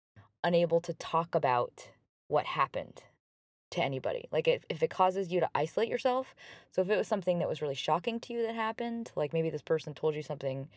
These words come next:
very extreme, and that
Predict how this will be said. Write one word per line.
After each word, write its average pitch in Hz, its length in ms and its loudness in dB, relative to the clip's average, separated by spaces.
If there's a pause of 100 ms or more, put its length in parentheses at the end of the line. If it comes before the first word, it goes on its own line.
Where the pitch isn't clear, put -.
(540)
very 170 380 4
extreme, 185 760 0 (440)
and 151 420 -2 (200)
that 165 360 2